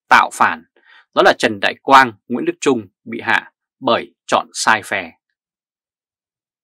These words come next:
Quý vị và các bạn vừa theo dõi chương trình truyền hình trực tiếp bản tin Cùng thích gặm cỏ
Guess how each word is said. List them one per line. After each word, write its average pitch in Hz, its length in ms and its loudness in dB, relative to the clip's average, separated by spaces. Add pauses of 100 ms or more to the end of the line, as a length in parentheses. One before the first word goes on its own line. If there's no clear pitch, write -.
(500)
Quý 170 160 2
vị 196 80 4
và - 100 -6
các - 40 -6
bạn 143 200 2
vừa 110 100 -10
theo 143 140 -2
dõi 151 320 0
chương 175 140 2
trình 131 80 0
truyền 104 160 -8
hình 98 140 -14
trực - 140 -20
tiếp 185 160 -4
bản 120 240 -2
tin 117 280 -2 (480)
Cùng 143 220 2
thích 247 180 -8
gặm 143 220 -2
cỏ 101 260 4